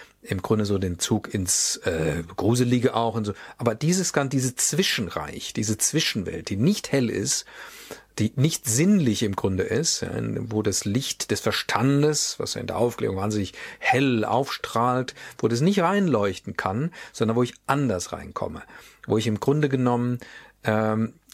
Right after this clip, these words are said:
i-, eigentlich nur rein empfinden kann mich. Ja. Da sind wir bei der Seele. Ja.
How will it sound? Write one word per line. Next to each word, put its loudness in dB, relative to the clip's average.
i-, -2
eigentlich 0
nur 4
rein 0
empfinden 0
kann -4
mich. -12
Ja. -6
Da 2
sind 2
wir 4
bei 2
der 2
Seele. 2
Ja. -14